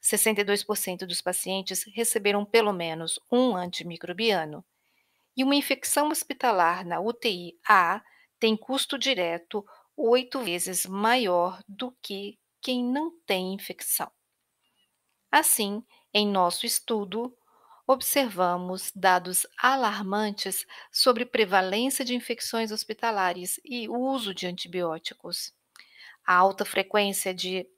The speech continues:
uso empírico de antibióticos e muitas bactérias multiresistentes.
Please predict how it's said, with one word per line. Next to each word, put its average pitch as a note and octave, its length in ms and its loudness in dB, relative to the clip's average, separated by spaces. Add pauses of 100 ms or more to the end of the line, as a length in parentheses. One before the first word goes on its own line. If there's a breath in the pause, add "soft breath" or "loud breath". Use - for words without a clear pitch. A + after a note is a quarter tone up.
uso G#3+ 340 -2
empírico G#3 640 -4
de F3 140 -4
antibióticos F#3 1080 -4 (340 loud breath)
e B3+ 80 2
muitas B3+ 640 2
bactérias F#3+ 800 0
multiresistentes. F3+ 1300 -8